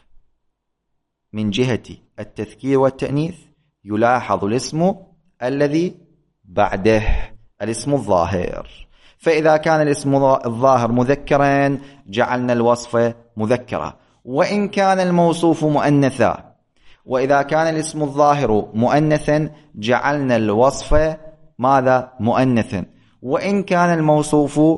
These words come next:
مذكرا. هذا من جهة التذكير والتأنيث. من جهة الإفراد والتثنية والجمع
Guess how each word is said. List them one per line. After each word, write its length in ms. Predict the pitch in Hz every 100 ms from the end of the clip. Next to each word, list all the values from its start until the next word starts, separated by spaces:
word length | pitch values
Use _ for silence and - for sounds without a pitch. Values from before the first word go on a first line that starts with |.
| - _
مذكرا. 920 | 107 98 90 - 98 78 76 76 80 - _ _ _ _ _ _ _
هذا 280 | 143 139 123
من 140 | 117
جهة 220 | 110 123
التذكير 480 | 113 - 101 - 131
والتأنيث. 480 | 120 - - - - _ _ _ _ _
من 320 | 127 156 208
جهة 300 | 196 190 185 170
الإفراد 640 | 165 151 143 143 139 139
والتثنية 1080 | 135 131 127 127 123 - 120 117 110 107 98 - -
والجمع 800 | 101 113 98 92 104 123 147